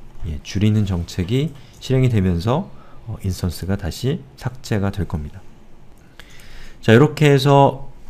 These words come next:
이 오토 스케일링 폴리시까지 알아봤습니다. 자, 다음 시간에는 이 트리거라는 것을 알아볼 겁니다. 이 트리거라고 하는 것은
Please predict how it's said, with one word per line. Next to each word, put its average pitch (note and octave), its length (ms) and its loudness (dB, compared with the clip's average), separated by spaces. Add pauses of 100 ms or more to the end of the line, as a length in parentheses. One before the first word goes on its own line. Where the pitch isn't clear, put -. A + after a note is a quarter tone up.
이 F#2+ 240 2
오토 G#2+ 240 0
스케일링 C3 520 2
폴리시까지 A#2+ 680 0
알아봤습니다. F2 640 -2 (440)
자, F2+ 160 0
다음 C#3 440 6 (380)
시간에는 G2+ 720 2 (460)
이 F#2 160 -8
트리거라는 D3 640 4
것을 F2+ 260 -2
알아볼 E2+ 280 -2
겁니다. D2+ 300 -10
이 F2 60 -10
트리거라고 B2 540 2
하는 G#2+ 160 -2
것은 A#2 360 -4